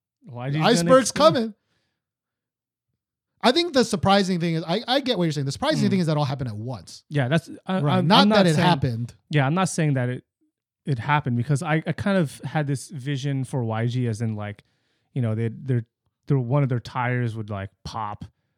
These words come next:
Speaker 1: right? Like, if they're a car, then that kind of, like, start flopping around. But kind of the way <laughs> I saw Y G implode is, like, the engine just blew up.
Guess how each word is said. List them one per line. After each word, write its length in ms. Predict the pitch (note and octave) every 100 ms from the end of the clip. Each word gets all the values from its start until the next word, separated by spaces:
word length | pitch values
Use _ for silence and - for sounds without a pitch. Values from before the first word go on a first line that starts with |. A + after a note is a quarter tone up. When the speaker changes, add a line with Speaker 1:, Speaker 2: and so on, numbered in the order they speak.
| _ -
Speaker 1:
right? 380 | G#2 G#2+ -
Like, 260 | - A2+ G#2
if 80 | -
they're 180 | B2 G#2+
a 60 |
car, 460 | - A#2 A2 G#2+ A2 _ _ _ -
then 140 | A2+
that 140 | A2+ -
kind 160 | B2
of, 120 | G#2+
like, 160 | A#2+ G2+ _ -
start 280 | - D3 A#2
flopping 420 | - C3+ A#2 A2+
around. 360 | G#2+ G#2+ G#2+ A2+ - _ -
But 120 | D3
kind 240 | D#3 D3+
of 200 | A#2+ - -
the 100 | C#3
way 320 | B2+ D3+ D#3+ A2
<laughs> 60 |
I 140 | E3 D3+
saw 280 | - C#3+ C3
Y 260 | B2 A#2
G 160 | A#2+ B2
implode 460 | A2+ G#2+ B2+ A2+ G#2+
is, 120 | G2+
like, 160 | G#2 -
the 120 | B2+
engine 220 | A#2 A2
just 180 | G#2 -
blew 220 | G#2 G#2+
up. 220 | C3 -